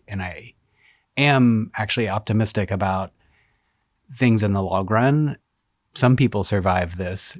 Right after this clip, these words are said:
And I think there's very good reason to think I'm in the, in the group that's gonna have the best chances. So beca-, I think because I already had this in mind, that test result didn't necessarily change my view of myself.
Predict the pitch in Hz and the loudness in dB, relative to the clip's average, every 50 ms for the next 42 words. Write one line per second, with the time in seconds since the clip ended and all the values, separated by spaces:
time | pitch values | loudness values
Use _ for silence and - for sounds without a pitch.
0 | - - 101 101 95 95 - 113 95 - 101 92 87 92 95 95 101 95 95 90 | -6 -2 -2 0 0 -2 -2 -4 -2 -2 -2 -2 -4 -4 -4 -2 0 0 0 -2
1 | 101 87 95 95 90 - - 95 95 92 - - 92 85 90 - - - _ _ | -2 -4 -4 -4 -4 -4 -4 -4 -6 -6 -6 -6 -6 -6 -8 -10 -14 -18 _ _
2 | _ _ _ _ _ _ _ _ _ _ _ _ - 98 95 92 92 90 90 92 | _ _ _ _ _ _ _ _ _ _ _ _ -6 -4 -4 -2 -4 -6 -6 -8
3 | 98 104 - _ _ _ _ _ _ _ _ - 104 98 95 95 92 87 82 82 | -10 -12 -16 _ _ _ _ _ _ _ _ -4 -2 0 0 -2 -2 -4 -6 -8
4 | 98 - _ _ _ _ _ _ _ _ _ _ _ _ _ _ - 104 101 98 | -10 -12 _ _ _ _ _ _ _ _ _ _ _ _ _ _ -6 -2 -2 0
5 | 98 98 90 85 98 95 90 82 - - 90 - - - 92 92 101 92 92 92 | 0 -2 -2 -4 -4 -4 -4 -6 -10 -14 -14 -10 -8 -6 -4 -4 -4 -4 -6 -6
6 | 85 85 82 - - - 104 101 98 - 95 - - 120 120 - _ _ _ _ | -8 -8 -10 -8 -6 -6 -4 -4 -6 -6 -10 -12 -12 -12 -14 -14 _ _ _ _
7 | - - - _ _ _ _ _ _ _ - - - - 156 147 139 127 127 135 | -20 -20 -20 _ _ _ _ _ _ _ -16 -4 0 4 4 4 6 4 4 2
8 | - 170 - - 131 120 175 175 151 147 - 139 143 127 - - 123 127 127 127 | 2 2 0 2 4 4 6 6 4 4 4 2 2 2 2 0 0 2 4 4
9 | 120 127 123 123 117 120 113 - - 123 117 110 110 117 107 - 117 104 101 101 | 4 4 4 4 4 4 4 2 2 2 2 2 2 0 0 2 2 2 2 4
10 | 101 101 104 107 117 127 143 151 151 139 117 - - 131 123 113 110 110 113 117 | 4 2 2 2 4 4 4 4 4 2 2 -2 -6 -6 -2 0 2 2 2 2
11 | 120 - - _ _ - - 127 110 107 - - 131 117 101 104 107 104 101 92 | 0 -2 -6 _ _ -6 -2 0 0 0 0 0 0 2 2 2 2 0 0 -2
12 | 98 - 123 110 110 104 101 90 - - 117 110 101 - - 101 - 110 101 101 | -4 -2 0 2 2 2 0 -2 -4 -2 0 0 0 0 -2 -4 -2 0 0 0
13 | 98 98 95 92 90 - - 104 101 98 98 95 92 - - 101 101 101 101 101 | 0 0 0 -2 0 0 0 0 2 2 0 0 0 -2 0 0 2 2 4 2
14 | 98 98 98 95 95 90 90 95 - - 101 101 95 95 92 92 92 92 95 - | 2 2 2 0 0 -2 -6 -12 -8 -4 -2 0 0 0 0 0 -2 -2 -4 -4
15 | 101 98 95 92 87 - - 92 90 90 90 - - - - 104 87 60 53 - | -2 -2 -2 -2 -4 -4 -6 -6 -4 -6 -6 -8 -6 -4 -2 -2 -2 -2 -4 -8
16 | - - - | -12 -14 -16